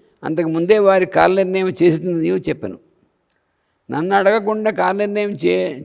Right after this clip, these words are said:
చేయరాదనియు, చేసినచో నేను బాధ్యుడిని కాననియు చెప్పి పంపించింది.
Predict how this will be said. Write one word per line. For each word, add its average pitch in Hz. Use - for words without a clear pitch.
చేయరాదనియు, 190
చేసినచో 190
నేను 175
బాధ్యుడిని 175
కాననియు 180
చెప్పి 160
పంపించింది. 147